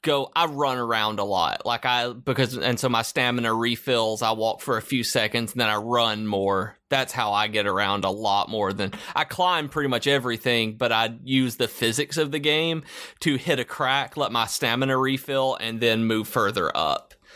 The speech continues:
I feel like you in this game because I'm fi-, figuring out ways to break the, not, not break, but take advantage of the game's physics and systems.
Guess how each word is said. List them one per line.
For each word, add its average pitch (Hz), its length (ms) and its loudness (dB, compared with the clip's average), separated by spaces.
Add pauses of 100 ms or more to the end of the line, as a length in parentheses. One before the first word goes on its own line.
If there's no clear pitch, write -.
(380)
I 160 80 0
feel 220 160 0
like 180 180 -2
you 135 200 0
in 143 80 0
this 147 160 -2
game 147 200 2
because 135 220 -2
I'm 127 140 0
fi-, 131 320 -2
figuring 135 340 0
out 117 160 2
ways 120 240 0
to 120 100 -4
break 107 400 0
the, 107 320 0
not, 160 260 0
not 160 280 -2
break, 131 480 0
but 127 260 0
take 131 200 -2
advantage 110 500 0
of 110 100 0
the 120 80 -2
game's 110 340 0
physics 107 460 -2
and 104 100 -6
systems. 98 580 -4